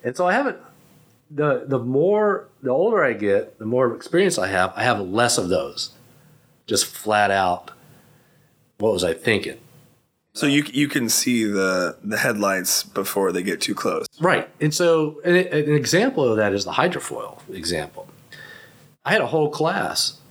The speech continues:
Speaker 1: a s-, a whole senior class, like, a hundred twenty students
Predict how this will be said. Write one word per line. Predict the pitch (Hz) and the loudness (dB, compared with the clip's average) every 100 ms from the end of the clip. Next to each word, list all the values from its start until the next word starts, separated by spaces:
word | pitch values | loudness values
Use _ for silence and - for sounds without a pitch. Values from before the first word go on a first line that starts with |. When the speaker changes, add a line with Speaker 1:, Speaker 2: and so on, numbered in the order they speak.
| - | -6
Speaker 1:
a | |
s-, | - - - - | -2 -2 -2 -6
a | 92 | -2
whole | 147 156 151 | 0 2 2
senior | 123 - - 165 165 107 98 | 0 -2 0 2 2 2 -2
class, | - - 123 180 - - - - - - - - _ | -6 -2 -2 0 -4 -6 -4 -4 -4 -20 -20 -20 _
like, | - 101 | -4 -4
a | 92 | -2
hundred | 143 160 151 110 | 0 2 2 -2
twenty | - 139 156 | -2 2 2
students | 156 - 165 190 82 - - | 0 0 2 2 -2 -6 -8